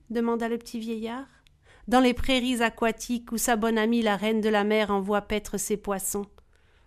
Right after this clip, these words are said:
Ne vous imaginez pas que ce sont ces poissons-là que vous avez pris. Ils sont bien trop malins pour tomber dans les filets des hommes. Non, vous n'avez pêché que des poissons vagabonds attirés par ces pâturages. Mais je n'arrive pas à comprendre pourquoi le brochet sans queue s'est laissé emprisonner. »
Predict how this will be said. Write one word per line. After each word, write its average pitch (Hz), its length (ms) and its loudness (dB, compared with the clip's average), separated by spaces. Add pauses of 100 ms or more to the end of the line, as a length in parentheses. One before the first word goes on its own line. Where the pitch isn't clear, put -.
(140)
Ne 220 80 4
vous 240 220 2
imaginez 262 500 6
pas 269 220 2
que 269 120 -2
ce 240 160 -2
sont 247 200 -2
ces 240 180 -2
poissons-là 226 600 0
que 240 100 -6
vous 202 160 -4
avez 202 200 0
pris. 208 300 -8 (360)
Ils - 40 -10
sont 277 160 4
bien 254 180 4
trop 254 200 0
malins 247 400 4
pour 220 180 -6
tomber 220 280 0
dans 214 100 0
les 208 100 0
filets 208 300 -2
des 202 260 -2
hommes. 208 300 -4 (340)
Non, 220 240 2 (500)
vous 233 120 2
n'avez 262 240 4
pêché 294 440 0
que 320 120 0
des 294 160 2
poissons 254 480 0
vagabonds 220 520 2
attirés 226 440 -2
par 226 240 -6
ces 220 140 -2
pâturages. 190 760 -6 (640)
Mais 240 540 0
je 214 140 -6
n'arrive 247 320 -2
pas 262 140 4
à 247 40 4
comprendre 247 500 0
pourquoi 240 280 -2
le 220 100 2
brochet 233 440 -2
sans 240 260 -2
queue 214 220 -2
s'est 202 160 -6
laissé 208 300 -2
emprisonner. » 190 680 -4